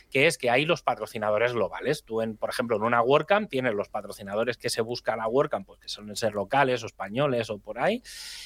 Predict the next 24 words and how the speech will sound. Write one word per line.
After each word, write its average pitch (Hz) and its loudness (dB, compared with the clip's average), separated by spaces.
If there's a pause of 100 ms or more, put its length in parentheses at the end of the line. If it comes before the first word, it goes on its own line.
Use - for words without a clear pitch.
(120)
y, 208 6
em, 135 4 (160)
y 143 2
luego 135 6
están 151 2
los 160 4
globales, 107 4
pues - -8
que - -14
son, 117 0
pues 113 -2
los 101 -2
típicos 113 -2
eran, 123 4 (320)
eh, 98 0
Jetpack, 123 2
BookCommerce, 117 2
eh, 107 -6
alguna 110 -2
empresa 117 -2
de 92 -4 (100)
hosting 123 0
y 104 -4
tal. - -10